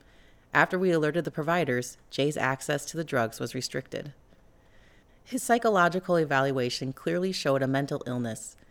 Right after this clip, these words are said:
He was challenged to take personal responsibility for the situation and the drug use, but although he kept saying he was the best dad,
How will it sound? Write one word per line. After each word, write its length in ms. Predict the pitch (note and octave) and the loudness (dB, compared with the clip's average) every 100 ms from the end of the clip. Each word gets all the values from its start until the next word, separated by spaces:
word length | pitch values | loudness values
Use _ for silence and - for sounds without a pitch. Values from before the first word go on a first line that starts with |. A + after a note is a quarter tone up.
| _ _ _ | _ _ _
He 120 | G3+ | -2
was 160 | A#3 - | -2 -2
challenged 420 | - A3+ A3+ G#3+ | -2 -2 -2 -4
to 60 | F#3 | -6
take 300 | E3 E3 - | -4 -6 -2
personal 360 | F3 F3 F3+ | -2 0 -2
responsibility 840 | E3+ E3 - D3 D3 C#3+ C#3 C3+ B2+ | -2 -4 -2 -2 -2 -2 0 0 -2
for 180 | - | -2
the 80 | C3 | -4
situation 720 | C3 C#3+ - C#3 B2+ B2 C3+ | -4 -8 -6 -2 -2 -2 -6
and 200 | - C#3+ | -4 -2
the 60 | C3 | -2
drug 240 | C3+ C3 | 0 0
use, 300 | A2+ F2+ - - - - - _ | -2 -10 -12 -18 -20 -20 -20 _
but 100 | G#3 | 0
although 300 | G3+ F3+ F#3 | 2 2 2
he 140 | G3+ G#3 | 2 0
kept 240 | F#3 - | -2 -4
saying 320 | - D3 D3 | -2 0 0
he 80 | C#3+ | 0
was 160 | C3 C3+ | -2 -2
the 80 | |
best 280 | C3 C3 - | -2 -2 -2
dad, 320 | C3 B2+ D3+ | -6 -4 -6